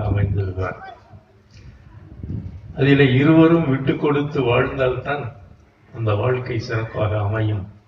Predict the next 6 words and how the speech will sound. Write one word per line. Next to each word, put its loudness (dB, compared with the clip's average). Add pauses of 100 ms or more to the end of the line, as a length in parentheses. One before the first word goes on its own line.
(580)
என்பதை 2 (1000)
பல 2 (600)
மேற்கோள்களோடு 4 (800)
எடுத்து 4
காட்டினார். 4 (2750)
இந்த 0